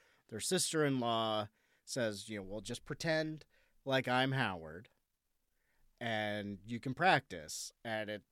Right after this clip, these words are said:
starts out with a brutal line like,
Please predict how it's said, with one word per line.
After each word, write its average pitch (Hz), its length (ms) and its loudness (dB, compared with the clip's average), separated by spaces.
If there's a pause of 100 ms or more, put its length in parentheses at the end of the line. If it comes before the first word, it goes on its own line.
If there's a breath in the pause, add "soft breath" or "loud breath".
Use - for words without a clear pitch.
(140)
starts - 640 2
out 143 140 6
with 117 120 -4
a 123 40 -4
brutal 117 520 -4
line 104 400 -2
like, 95 360 -6